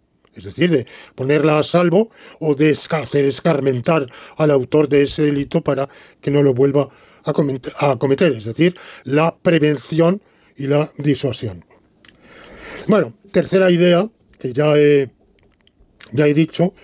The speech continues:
es el antiinnatismo. Helvétius considera que esencialmente todos los seres humanos nacen iguales,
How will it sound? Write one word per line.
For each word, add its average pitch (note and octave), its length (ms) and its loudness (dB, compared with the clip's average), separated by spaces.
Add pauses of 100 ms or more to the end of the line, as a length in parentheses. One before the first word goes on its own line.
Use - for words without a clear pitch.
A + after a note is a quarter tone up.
(400)
es F3 260 0
el E3+ 160 4
antiinnatismo. D3 1040 -2 (600)
Helvétius F#3 720 0
considera D#3+ 580 -2 (460)
que D#3 580 2 (320)
esencialmente D#3+ 1040 0 (220)
todos F#3 220 2
los D3 160 -2
seres D3 300 -2
humanos D#3 400 -4 (200)
nacen E3 420 0
iguales, C#3 500 0